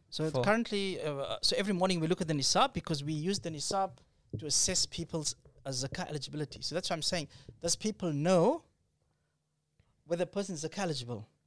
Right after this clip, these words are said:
Speaker 1: So yes, of course I know. And they say, "Okay, what's the nisab today?"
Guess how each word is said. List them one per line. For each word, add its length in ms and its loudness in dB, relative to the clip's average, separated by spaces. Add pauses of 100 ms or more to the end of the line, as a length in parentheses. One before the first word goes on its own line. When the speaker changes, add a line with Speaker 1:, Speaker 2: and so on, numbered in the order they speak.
(240)
Speaker 1:
So 120 -14
yes, 200 -6
of 80 -16
course 240 -6
I 60 -4
know. 160 -6
And 80 -14
they 40 -10
say, 120 -4
"Okay, 80 -6
what's 220 -4
the 60 -12
nisab 360 -4
today?" 280 -8